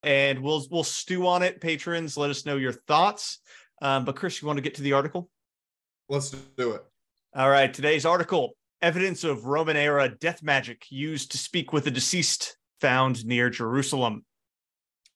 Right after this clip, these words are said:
Speaker 2: I don't have any doubt that the Romans had death cults.
Speaker 1: I know this sounds really cool.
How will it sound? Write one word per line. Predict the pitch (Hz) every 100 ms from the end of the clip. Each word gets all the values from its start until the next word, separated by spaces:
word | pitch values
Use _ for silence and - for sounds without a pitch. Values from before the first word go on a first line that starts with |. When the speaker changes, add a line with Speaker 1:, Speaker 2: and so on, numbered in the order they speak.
| _ _ _ -
Speaker 2:
I | 165
don't | 160 165 151
have | 156 151 135
any | 160 160 156
doubt | 143 143 190 -
that | 117
the | 123
Romans | 123 123 120 113
had | 127 113 104 95 -
death | 127 113 -
cults. | 120 98 90 - - - _ _ _ _ _ -
Speaker 1:
I | 147
know | 160
this | 139
sounds | - - 180 151 139
really | 147 156
cool. | - 139 180 -